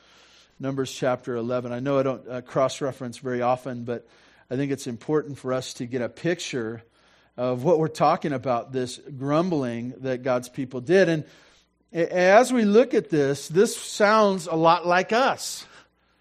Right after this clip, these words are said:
It sounds a lot like us. Um,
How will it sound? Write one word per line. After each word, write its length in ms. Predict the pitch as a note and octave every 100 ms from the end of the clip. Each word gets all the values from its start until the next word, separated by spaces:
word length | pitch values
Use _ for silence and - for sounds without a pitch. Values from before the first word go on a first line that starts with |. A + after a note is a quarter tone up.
| _ _
It 100 | -
sounds 440 | - - A3+ A#3 E3+
a 80 | D#3
lot 260 | C#3 B2+
like 260 | B2+ A#2 -
us. 380 | G#2+ A2 - - _ _ _ _ _ _ _ -
Um, 480 | C3 C#3+ C#3+ C3